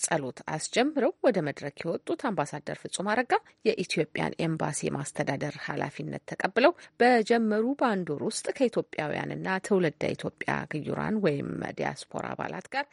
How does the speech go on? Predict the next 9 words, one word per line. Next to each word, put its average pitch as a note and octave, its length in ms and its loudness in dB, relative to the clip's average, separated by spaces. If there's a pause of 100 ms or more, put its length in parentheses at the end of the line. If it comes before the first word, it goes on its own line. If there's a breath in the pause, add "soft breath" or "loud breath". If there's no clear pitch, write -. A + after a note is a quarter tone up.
(180 soft breath)
በአካል A#3+ 680 2
ለመተዋወቅ D3 540 -2
በመቻላቸው D#3 800 0 (100)
ደስታቸውን - 760 -6
ገልጸው F3+ 360 2 (300 soft breath)
የቤተሰብን - 640 2 (200)
ሰላም - 440 -2
በመጠየቅ F3 560 0
ነበር A3 340 -2